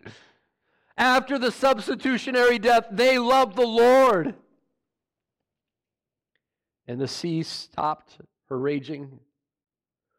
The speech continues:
What false worship could not do? What, what reformation and lightening the ship could not do? What human effort, toil, and tears and sweat could not do?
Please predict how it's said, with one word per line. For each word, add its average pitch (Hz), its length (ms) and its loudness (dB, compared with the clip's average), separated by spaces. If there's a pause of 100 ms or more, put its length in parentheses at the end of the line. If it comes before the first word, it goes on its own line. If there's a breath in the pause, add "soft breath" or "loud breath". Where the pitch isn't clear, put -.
(260)
What 220 420 -6
false 202 400 -4
worship 151 560 -8
could 139 240 -8
not 170 320 -8
do? 139 420 -8 (1500)
What, 214 240 0
what 240 360 -2
reformation 220 960 -2
and 170 120 -4
lightening 214 520 -2
the 180 100 -4
ship - 460 -8
could 185 180 -4
not 190 280 -6
do? 170 360 -4 (240 loud breath)
What 240 180 0
human 247 460 -6
effort, - 460 -4
toil, 240 420 2
and 196 220 -8
tears 247 400 -6
and 202 100 -8
sweat - 500 -4
could 233 240 -4
not 247 220 -2
do? 196 240 -2